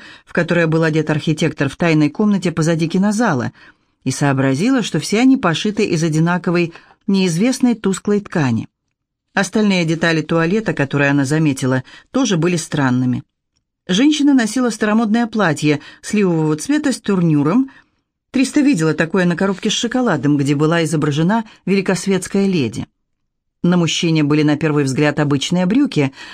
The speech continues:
но их сверху донизу туго оплетали коричневые ленты.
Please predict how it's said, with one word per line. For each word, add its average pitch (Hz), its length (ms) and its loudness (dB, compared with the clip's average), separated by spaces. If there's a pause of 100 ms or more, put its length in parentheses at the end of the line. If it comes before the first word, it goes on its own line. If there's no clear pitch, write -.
(160)
но 240 100 4
их 277 160 2
сверху 220 380 -2
донизу 156 440 2
туго 175 360 -2
оплетали 170 520 -2
коричневые 165 640 -2
ленты. 127 440 -4